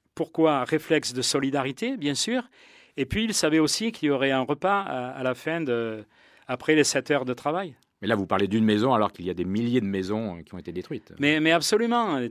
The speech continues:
Speaker 1: Tout, tout est à, tout est à reprendre, euh, tout est à faire. Mais ce qui est sûr, c'est que, euh,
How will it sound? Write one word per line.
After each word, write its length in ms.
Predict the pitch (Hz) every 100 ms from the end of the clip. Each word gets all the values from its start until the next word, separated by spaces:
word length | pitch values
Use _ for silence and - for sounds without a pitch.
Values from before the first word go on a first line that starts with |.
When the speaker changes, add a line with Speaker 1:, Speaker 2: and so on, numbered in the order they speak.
| _ - -
Speaker 1:
Tout, 320 | 254 233 160 - _ -
tout 280 | 240 240
est 160 | 175 165
à, 500 | 151 139 127 120 127 123
tout 200 | - 165
est 120 | 156
à 60 |
reprendre, 540 | 135 131 - 170 175 135
euh, 260 | 127 127 127
tout 260 | 175 175
est 120 | 180
à 80 | 143
faire. 340 | - 170 190 139
Mais 180 | 123 - - - - _ _
ce 160 | - 180
qui 140 | 175
est 60 | 185
sûr, 320 | - 214 220
c'est 180 | - 156
que, 140 | 143
euh, 580 | 139 131 123 123 110 95